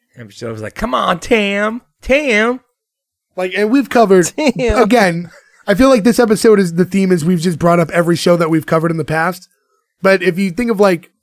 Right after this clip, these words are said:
Speaker 2: Everybody Loves Raymond, you couldn't, like, understand the wife's point of view 'cause it was just like, "Hey, my mom's gonna watch our kids while I go out." And she's like, "What? Enough of that." It's like, "Well, that's a normal thing."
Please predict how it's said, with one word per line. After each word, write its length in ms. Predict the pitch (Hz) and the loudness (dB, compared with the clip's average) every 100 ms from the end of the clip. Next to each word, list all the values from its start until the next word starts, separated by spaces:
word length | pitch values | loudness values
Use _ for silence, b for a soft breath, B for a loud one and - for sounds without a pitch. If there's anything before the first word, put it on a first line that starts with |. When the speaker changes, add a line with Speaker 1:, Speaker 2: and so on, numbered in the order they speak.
| - | -2
Speaker 2:
Everybody 420 | 180 196 185 180 | 0 2 2 2
Loves 260 | 170 151 | 0 0
Raymond, 500 | 147 160 156 120 113 _ _ | -2 -2 -2 -8 -16 _ _
you 100 | 185 | -6
couldn't, 360 | - 285 254 254 | -2 -2 -4 0
like, 280 | 208 175 - _ _ _ _ | 2 0 -4 _ _ _ _
understand 480 | 208 196 - 208 185 | -4 -2 0 0 0
the 40 | |
wife's 240 | 175 180 - | 0 -2 -2
point 220 | 180 180 | -2 -2
of 60 | |
view 120 | 160 165 | -2 -4
'cause 140 | 165 | -4
it 40 | |
was 120 | 160 156 | -4 -6
just 180 | 151 | -8
like, 300 | 180 151 139 _ _ _ _ - | -6 -6 -6 _ _ _ _ 0
"Hey, 200 | 233 247 | 2 4
my 140 | 208 | 2
mom's 320 | 190 190 202 | 4 2 2
gonna 180 | 170 196 | 2 0
watch 460 | 175 180 180 - - | 2 2 2 0 -4
our 160 | 175 170 | -2 -2
kids 500 | - 190 180 151 - | 0 0 2 -2 -6
while 200 | 170 165 | -2 0
I 100 | 160 | 0
go 200 | 151 156 | 0 0
out." 240 | 165 139 - _ | 0 -2 -8 _
And 80 | 147 | -16
she's 100 | 143 | -10
like, 160 | 160 143 | -8 -8
"What? 360 | 139 185 254 262 | -4 0 0 0
Enough 300 | 175 220 247 | -2 0 0
of 120 | 202 | 0
that." 300 | 175 170 120 - | 0 0 -2 -12
It's 120 | 147 | -18
like, 140 | 131 | -10
"Well, 100 | 151 | -4
that's 320 | 170 170 - - _ | 0 0 -2 -14 _
a 80 | 170 | -6
normal 360 | 165 170 170 160 | -2 0 0 -2
thing." 380 | - 160 110 | -2 -6 -6